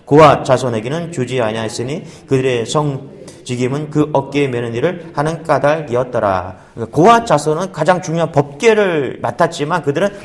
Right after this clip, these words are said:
가장 낮은 자의 모습으로 섬기는 거죠. 적지 않은 무게였기 때문에,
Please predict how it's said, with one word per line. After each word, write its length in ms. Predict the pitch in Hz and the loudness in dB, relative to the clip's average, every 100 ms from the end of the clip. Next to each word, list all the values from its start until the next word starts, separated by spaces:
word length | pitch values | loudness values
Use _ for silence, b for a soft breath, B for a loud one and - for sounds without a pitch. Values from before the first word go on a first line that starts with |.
| B | B
가장 480 | 147 143 175 175 | -2 2 2 0
낮은 360 | 127 101 139 156 | -2 -2 -2 0
자의 200 | 143 139 | 2 2
모습으로 500 | 127 110 123 131 175 B | -2 -6 -6 -4 -4 B
섬기는 420 | B 226 220 196 139 | B -4 -2 -2 -2
거죠. 320 | 101 98 92 - _ | -4 -6 -10 -14 _
적지 360 | 156 151 160 | 0 0 -2
않은 200 | 165 160 | -2 -2
무게였기 480 | 135 139 151 - 139 | -4 -2 -2 -2 -6
때문에, 380 | 143 131 147 180 | -6 -6 -6 -8